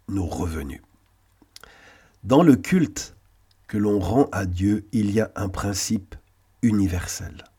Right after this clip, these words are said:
valable aussi bien pour l'Ancien Testament que le Nouveau Testament.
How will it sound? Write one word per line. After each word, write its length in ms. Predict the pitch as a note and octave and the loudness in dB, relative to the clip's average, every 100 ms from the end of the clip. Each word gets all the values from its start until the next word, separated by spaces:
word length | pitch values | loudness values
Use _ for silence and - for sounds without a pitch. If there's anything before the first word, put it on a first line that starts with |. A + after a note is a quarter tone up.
| _ _ _ - | _ _ _ -12
valable 420 | G2+ G#2 G#2+ G#2 | -4 0 0 0
aussi 300 | G2 - F#2+ | -4 -4 -6
bien 320 | F2+ F#2+ F2+ - | -4 -4 -4 -8
pour 180 | - F2 | -8 -6
l'Ancien 360 | F2+ F2+ E2 F2+ | -4 -4 -6 -8
Testament 500 | F2 - F#2+ G#2 A2+ | -8 -6 -4 -4 -4
que 140 | E2+ | -6
le 100 | F2 | -6
Nouveau 280 | E2+ F2 E2+ | -4 -4 -6
Testament. 640 | - - - D#2 G2+ G2 | -10 -12 -12 -10 -12 -14